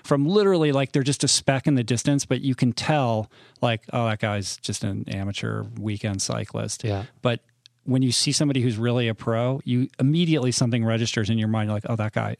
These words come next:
Speaker 1: that guy probably is on the Garmin team." And
Speaker 2: Yeah.
Speaker 1: I saw, I was riding with a friend and, uh, saw these two guys up ahead and the guy in a Garmin kit. And I was like,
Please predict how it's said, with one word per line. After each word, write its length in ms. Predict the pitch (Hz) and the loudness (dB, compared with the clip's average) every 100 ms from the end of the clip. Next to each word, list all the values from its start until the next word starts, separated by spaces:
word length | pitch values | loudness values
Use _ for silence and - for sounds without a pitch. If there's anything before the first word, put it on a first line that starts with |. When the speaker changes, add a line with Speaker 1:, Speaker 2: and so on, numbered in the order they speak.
| - | -4
Speaker 1:
that 140 | 131 | -2
guy 120 | 135 | -2
probably 340 | 113 123 107 110 | 0 -2 -2 -4
is 140 | 101 | -4
on 120 | 107 | -4
the 80 | 110 | -4
Garmin 340 | 110 107 110 107 | -6 -6 -6 -6
team." 260 | 123 117 117 | -6 -6 -2
And 80 | 117 | 0
Speaker 2:
Yeah. 180 | 113 - | 0 -2
Speaker 1:
I 20 | |
saw, 340 | - 123 123 - - - - | -2 0 0 -2 -10 -10 -2
I 60 | |
was 120 | 135 127 | 0 2
riding 260 | 127 127 | 2 2
with 100 | 120 | 0
a 20 | |
friend 460 | - 113 110 104 110 _ _ _ _ _ _ _ - _ - | 0 0 0 0 -4 _ _ _ _ _ _ _ -8 _ -2
and, 280 | 113 107 104 | 0 0 0
uh, 300 | 104 104 - | -2 -2 -4
saw 220 | - 110 | -2 -2
these 120 | 107 | -2
two 140 | - | -2
guys 240 | 107 104 98 | -2 -2 -4
up 120 | 101 | -4
ahead 380 | 113 - 117 - | -4 -4 -4 -4
and 200 | 117 - | -6 -6
the 120 | 120 | -8
guy 240 | - 107 104 | -4 -4 -2
in 60 | |
a 40 | 104 | -4
Garmin 320 | 104 101 104 | -4 -6 -6
kit. 180 | 117 113 | -6 -6
And 120 | - | -6
I 60 | 110 | -8
was 120 | 104 | -6
like, 300 | 101 - | -6 -8